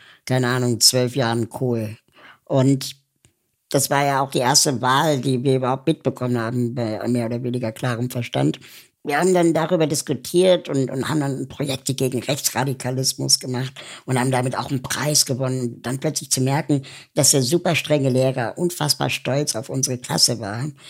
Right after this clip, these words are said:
weil wir anscheinend auch eine tolle Klasse waren für ihn.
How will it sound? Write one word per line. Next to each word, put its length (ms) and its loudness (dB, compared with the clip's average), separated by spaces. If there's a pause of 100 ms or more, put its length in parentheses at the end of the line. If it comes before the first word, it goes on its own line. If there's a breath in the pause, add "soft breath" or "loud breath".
(260 loud breath)
weil 240 0
wir 240 2
anscheinend 400 0
auch 140 -4
eine 120 0
tolle 300 2
Klasse 380 -6
waren 240 -6
für 180 -8
ihn. 440 -4